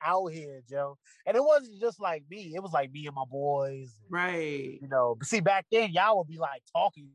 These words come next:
Speaker 1: to each other about it. Like, "Hey, bro, I'm about to go see my, my, my joint over here.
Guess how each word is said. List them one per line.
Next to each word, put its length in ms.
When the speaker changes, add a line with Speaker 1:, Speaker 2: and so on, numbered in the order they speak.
Speaker 1:
to 120
each 140
other 200
about 340
it. 120
Like, 200
"Hey, 240
bro, 360
I'm 80
about 200
to 60
go 160
see 220
my, 320
my, 200
my 180
joint 280
over 220
here. 420